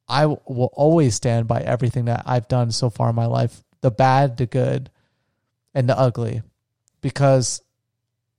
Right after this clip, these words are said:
you know, it was because of those things that I finally got to have you in my life. And you are what I've always wanted. And I will always cherish that. And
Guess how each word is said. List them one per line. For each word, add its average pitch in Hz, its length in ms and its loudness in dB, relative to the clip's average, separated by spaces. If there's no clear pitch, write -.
you 151 80 -6
know, 123 340 0
it 143 100 2
was 127 180 2
because 156 340 -2
of 156 60 0
those 131 180 4
things 147 480 0
that 123 220 0
I 127 180 2
finally 131 420 0
got 120 280 -4
to 117 100 -4
have 123 280 0
you 120 120 0
in 120 60 -2
my 127 120 -2
life. - 280 -6
And 120 360 0
you 156 240 6
are 156 340 6
what 131 260 2
I've 123 180 0
always 127 360 0
wanted. 123 440 -6
And 127 580 0
I 131 160 2
will 127 220 0
always 143 540 4
cherish 131 580 -2
that. 123 500 0
And 123 420 -4